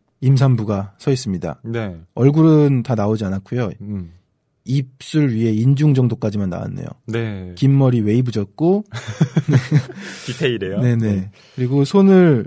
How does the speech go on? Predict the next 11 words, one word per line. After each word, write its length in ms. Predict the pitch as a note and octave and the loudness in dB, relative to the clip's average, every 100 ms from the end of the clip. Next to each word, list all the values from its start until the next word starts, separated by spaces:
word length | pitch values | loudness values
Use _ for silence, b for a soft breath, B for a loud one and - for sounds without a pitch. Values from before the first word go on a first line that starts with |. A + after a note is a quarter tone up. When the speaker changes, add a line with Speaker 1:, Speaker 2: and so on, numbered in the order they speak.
| - | -4
Speaker 1:
배 480 | - B2+ C3 C#3 C3+ | 0 4 4 4 4
위아래로 520 | A#2 B2+ C3+ B2+ G#2+ | 2 4 4 4 0
감싸쥐고 580 | G2 G#2 G#2+ A2 - - | -2 -4 -2 -4 -6 -8
있습니다. 640 | F2+ - G#2+ F#2 F#2 E2+ | -10 -8 -8 -6 -6 -8
Speaker 2:
그렇습니다. 380 | F#2+ B2+ - A#2+ | -6 -8 -6 -2
Speaker 1:
옆모습입니다. 840 | A#2 D3 C#3+ A#2 G#2 G2 F2+ F2 F#2 | 2 4 4 0 -6 -6 -6 -8 -10
Speaker 2:
음. 240 | A#2 G2+ D#2+ _ B B | -8 -8 -12 _ B B
그러니까 680 | - F#3+ F#3 - F#3+ G3 F#3+ | -2 0 -2 0 2 4 2
이 300 | C#3 D#3 F3+ | 0 0 0
소설은, 640 | F3+ G#3 G3 E3+ F3+ A3+ B3+ b b | -2 -2 0 0 0 -2 -6 b b
아, 280 | G#2+ G2 | -2 -2